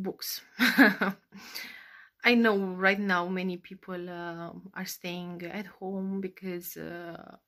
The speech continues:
you know, it's, it's Corona time. But, uh, even if it's Corona time, I don't see, um, you know, a barrier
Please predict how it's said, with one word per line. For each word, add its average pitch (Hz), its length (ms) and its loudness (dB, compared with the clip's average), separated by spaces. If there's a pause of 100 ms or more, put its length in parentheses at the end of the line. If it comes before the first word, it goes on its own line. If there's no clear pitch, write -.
(400)
you 190 220 -2
know, 160 380 -12
it's, 170 300 -10 (260)
it's 190 220 -12
Corona 190 640 -2
time. 190 600 -2 (1200)
But, 208 420 4
uh, 233 240 2
even 294 300 2
if 269 160 0
it's 240 160 0
Corona 226 540 2
time, 226 400 2
I 202 80 2
don't 202 240 -2
see, 190 600 -4
um, 175 280 -14 (840)
you 196 140 -4
know, 185 340 0
a 185 60 -10
barrier 190 800 0